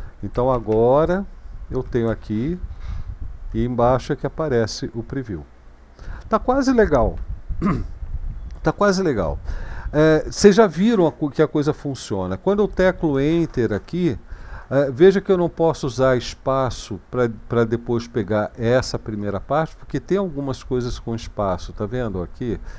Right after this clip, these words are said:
É, essa linha, se eu der Enter nela, repara que eu venho tudo isso daqui e, e, e eu tenho espaço antes, espaço depois,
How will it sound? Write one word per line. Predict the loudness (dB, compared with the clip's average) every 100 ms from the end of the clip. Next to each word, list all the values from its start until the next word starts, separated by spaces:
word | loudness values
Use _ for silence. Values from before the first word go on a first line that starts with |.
| -14 -14 -12 -2
É, | 0 0 0
essa | -2 0 -2
linha, | -2 -2 -2 -4
se | -4 -2
eu |
der | 2 4
Enter | 4 0 -2 -2 -2
nela, | 0 0 0 -2
repara | -4 -2 -2 -2
que | -4
eu | -4
venho | -4 -6 -8
tudo | -8 -6 -6
isso | -6 -6
daqui | -6 -4 -4 -4 -6 -14 -14 -14 -12 -6
e, | -2 0 2 4 4 2 0 2 2 0
e, | 0
e |
eu | 0
tenho | 0 -2
espaço | -2 -4 2 2 2 -4 -12 -6
antes, | -2 0 -2 -4 -6 -6 -8 -12 -12 -10 -8 -8 -8 -10
espaço | -10 -8 0 0 0 -4
depois, | -6 -6 -2 0 0